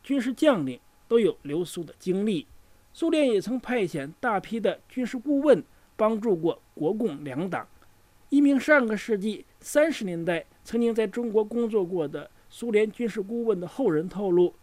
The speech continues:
这些苏联军事顾问当时还肩负着搜集情报、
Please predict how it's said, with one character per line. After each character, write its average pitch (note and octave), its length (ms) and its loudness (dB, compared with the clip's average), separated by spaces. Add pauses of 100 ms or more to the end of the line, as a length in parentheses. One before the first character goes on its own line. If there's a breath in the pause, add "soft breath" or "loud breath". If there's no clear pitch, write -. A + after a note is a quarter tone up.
(220 soft breath)
这 E4+ 100 0
些 D#4 200 4
苏 D#4 160 -2
联 D4 200 4
军 D4 220 2
事 C4 100 -2
顾 C#4+ 220 0
问 C4+ 320 4
当 G#3+ 200 0
时 F#3+ 140 -6
还 F#3+ 160 -4
肩 G#3 320 -2
负 F#3+ 220 -4
着 E3+ 240 -2 (160 soft breath)
搜 B3+ 240 2
集 A#3+ 160 2
情 D#3 320 -8
报、 F#3+ 260 4